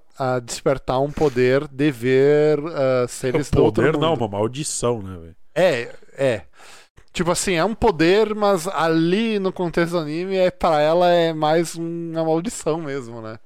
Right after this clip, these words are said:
Speaker 1: Porque a, a cada, os monstros são, tipo, sinistros, assim, sabe?
Speaker 2: Sim.
Speaker 1: Né? E, e eles, e parece que esses monstros, eles ficam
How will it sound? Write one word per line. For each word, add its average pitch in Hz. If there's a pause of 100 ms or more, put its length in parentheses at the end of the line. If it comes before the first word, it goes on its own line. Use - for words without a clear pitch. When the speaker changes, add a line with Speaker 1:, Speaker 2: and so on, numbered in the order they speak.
(580)
Speaker 1:
Porque 143
a, 139
a 127
cada, 147
os 135
monstros 143
são, 156
tipo, 147
sinistros, 147
assim, 123
sabe? 117
Speaker 2:
Sim. 104 (160)
Speaker 1:
Né? 127
E, 120
e 135
eles, 139
e 139
parece 143
que -
esses 135
monstros, 143
eles 156
ficam 147